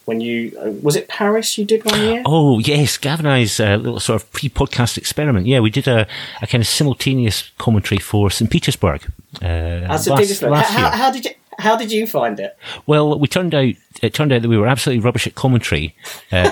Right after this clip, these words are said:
Speaker 2: but we were, <laughs> we were quite good talking about fencing in general. So it was actually one of our, our friends that said, "Yeah, maybe not commentary for you guys, but have you thought about doing a podcast?" Because we'd, uh, similarly, we'd done a, a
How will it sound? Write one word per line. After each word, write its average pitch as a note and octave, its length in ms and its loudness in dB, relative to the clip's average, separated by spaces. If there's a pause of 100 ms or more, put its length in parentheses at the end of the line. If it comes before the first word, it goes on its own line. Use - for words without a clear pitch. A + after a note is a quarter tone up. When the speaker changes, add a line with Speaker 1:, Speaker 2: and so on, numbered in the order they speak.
Speaker 2:
but - 120 2
we A2+ 120 4
were, F#2 320 4
<laughs> - 60 -16
we G#2+ 80 2
were G2 80 4
quite A#2+ 240 0
good G2+ 180 -2
talking G2+ 280 0
about F2+ 180 -2
fencing F#2+ 380 0
in F2 120 0
general. G#2 320 0
So - 120 -2
it F2 40 -4
was F2 80 -4
actually A2 200 0
one G2+ 100 0
of F2 80 -2
our, E2+ 300 0
our E2 100 -2
friends F2 420 -2
that D#2+ 120 -12
said, E2+ 460 -2
"Yeah, G2 200 2
maybe A#2 240 2
not F#2 180 -2
commentary F2 340 0
for - 120 -4
you F#2+ 140 2
guys, E2 340 0
but D#2+ 160 -4
have F2+ 140 -2
you D#2+ 60 -8
thought D#2+ 280 -2
about E2+ 140 -2
doing F2+ 160 -2
a E2+ 60 -4
podcast?" - 760 -4 (300)
Because - 280 -2
we'd, A#2+ 220 0
uh, G2+ 300 2
similarly, G2 320 2
we'd G2+ 120 2
done A2 180 4
a, E2+ 100 2 (140)
a - 80 -12